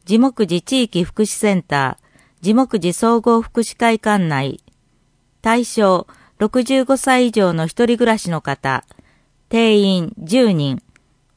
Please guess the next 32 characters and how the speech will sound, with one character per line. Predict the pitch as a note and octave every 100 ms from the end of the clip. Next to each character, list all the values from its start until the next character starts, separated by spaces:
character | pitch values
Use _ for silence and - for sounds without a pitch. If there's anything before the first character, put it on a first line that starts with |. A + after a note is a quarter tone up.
| _
応 | - C4
募 | C4 C4+
者 | G3+
多 | - F#3+
数 | - B3
の | A3 F#3
場 | F3
合 | E3
は | D#3 D#3+
抽 | - A3+
選 | A3 A3+ G#3
で | G3+
決 | - G3 _
定 | F#3 F3+
し、 | - E3 C#3+ - _ _ _
当 | B3+ C4
選 | - B3
者 | A3 F3+
に | D#3+ D3+
は | D3
郵 | F3+ A3+
送 | B3+ A#3+ A#3
で | A3+
連 | G#3+ G#3+
絡 | G3+ -
し | - E3+
ま | E3
す。 | - C3 - _ _ _ _ _ _ _
費 | B3+ B3+
用、 | F#3 C#3+ - _
百 | - G3 - F#3+
円。 | E3+ D#3+ B2